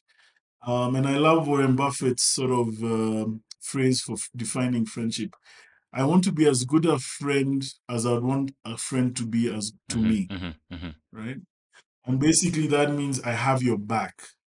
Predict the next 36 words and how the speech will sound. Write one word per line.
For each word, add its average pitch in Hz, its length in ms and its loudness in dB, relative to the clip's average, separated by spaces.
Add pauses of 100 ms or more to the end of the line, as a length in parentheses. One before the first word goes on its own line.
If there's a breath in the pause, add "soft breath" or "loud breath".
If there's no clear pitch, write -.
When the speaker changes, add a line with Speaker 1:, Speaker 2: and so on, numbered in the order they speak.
(200)
Speaker 1:
to 110 100 -6
the 107 160 -4
death, 92 480 -4
Speaker 2:
Mm-hmm. 87 80 -6
Speaker 1:
right? 123 220 -4
And 120 220 -2
'cause 131 160 -2
I 127 140 0
want 143 260 2
Speaker 2:
To 143 140 0
have - 20 -2
Speaker 1:
somebody - 180 -4
Speaker 2:
your 82 100 -6
Speaker 1:
to 117 60 -6
have 113 100 -4
Speaker 2:
back. 113 60 -2
Speaker 1:
my 110 120 -4
back 110 300 -4
to 110 100 -10
the 104 120 -6
Speaker 2:
Okay. 98 60 -4
Speaker 1:
death. 107 300 -4 (640 soft breath)
Yeah, 120 360 0
right? 120 340 -2 (480 loud breath)
And 139 320 0
then, 139 640 -2 (1080)
so 151 400 2
friendship 175 640 4
is 120 200 0
key. 147 320 -2
And 127 140 2
I, 131 160 0
I 131 120 -2
sort 165 220 0
of 165 180 0
put - 400 -4